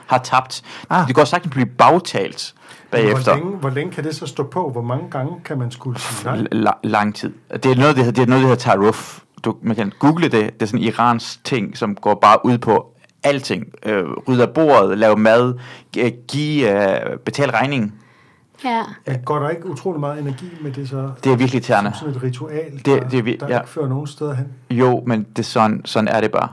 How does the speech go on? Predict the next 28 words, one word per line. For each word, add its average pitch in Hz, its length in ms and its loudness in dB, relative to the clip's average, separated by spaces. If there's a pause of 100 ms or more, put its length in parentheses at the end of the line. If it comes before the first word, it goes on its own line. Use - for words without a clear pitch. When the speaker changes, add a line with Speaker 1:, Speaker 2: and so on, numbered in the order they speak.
Speaker 2:
Jamen, 147 120 0
hvor, 151 120 0 (120)
hvor, 143 220 -6 (800)
men 151 200 0
hvorfor? 160 340 -4 (120)
Hvad 190 200 0 (100)
er, 185 100 -4
hvad 180 180 -2
er 180 120 -4 (120)
pointen? 196 440 -4 (280)
Speaker 4:
Det 247 100 -2
er 233 40 -2
status, 302 560 -4
vel? 302 180 0 (240)
Speaker 1:
Ja, 165 420 6
og 147 340 6
det 170 60 2
er 165 40 2
bare 180 120 6
sådan, 160 160 0
man 143 80 0
skal, - 260 -4
man 143 100 -2
skal 139 140 -4
helst, 156 260 -4
man 147 100 -2
skal 127 160 -8
give 147 200 -6